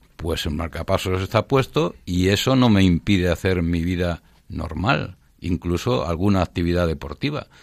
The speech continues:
Luego hay que prevenir y cuando llega, afrontar.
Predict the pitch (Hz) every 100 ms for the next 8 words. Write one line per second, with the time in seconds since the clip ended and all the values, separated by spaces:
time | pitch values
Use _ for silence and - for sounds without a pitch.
0 | - - 82 85 80 82 - - 87 90
1 | 127 - 95 85 90 147 180 _ _ -
2 | 110 95 80 80 76 104 127 - - 82
3 | 76 101